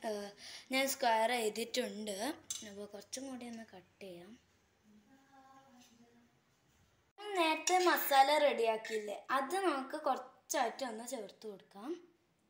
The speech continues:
കുറച്ച് മതി. അപ്പോൾ നേരത്തെ ഞാൻ ഒരു നാല് മുട്ട പുഴുങ്ങി വെച്ചായിരുന്നു, അതിന് ഞാൻ ഹാഫ് ചെയ്തത് ഈ ഒരു രീതിക്ക് വെച്ച് കൊടുക്കുകയാണ്. ഇനി നമുക്ക്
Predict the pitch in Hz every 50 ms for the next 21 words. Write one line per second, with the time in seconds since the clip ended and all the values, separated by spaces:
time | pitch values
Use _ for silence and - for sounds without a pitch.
0 | _ _ _ _ _ _ _ _ _ _ _ _ _ _ _ _ _ _ _ _
1 | _ _ _ _ _ _ _ _ _ _ _ _ _ _ _ _ _ _ _ _
2 | _ _ _ _ _ _ _ _ _ _ _ _ - 196 - _ _ _ - 311
3 | 311 262 214 185 196 214 294 349 - - - _ - - - - - - - -
4 | - - - - - - - - - - - - - - - - - - - -
5 | - - - - - - - - - - - - - - _ - _ _ _ _
6 | _ - 262 320 330 311 294 285 285 285 294 359 381 381 359 330 302 285 285 294
7 | 302 320 349 349 - 339 285 269 262 262 262 254 254 254 254 262 311 320 330 311
8 | 277 - 277 285 285 285 262 240 240 240 240 254 269 262 220 - - - 214 208
9 | 208 202 202 226 254 285 - - 247 240 302 320 349 370 359 339 302 285 285 277
10 | 262 240 240 240 - - 285 285 254 220 208 226 214 226 220 - - - - -
11 | - - - - - 294 320 330 311 294 269 254 220 254 247 - 285 294 285 254
12 | 220 - - - - 254 240 233 - - 262 254 226 202 202 214 226 269 294 -
13 | 311 311 320 339 330 302 277 269 - 277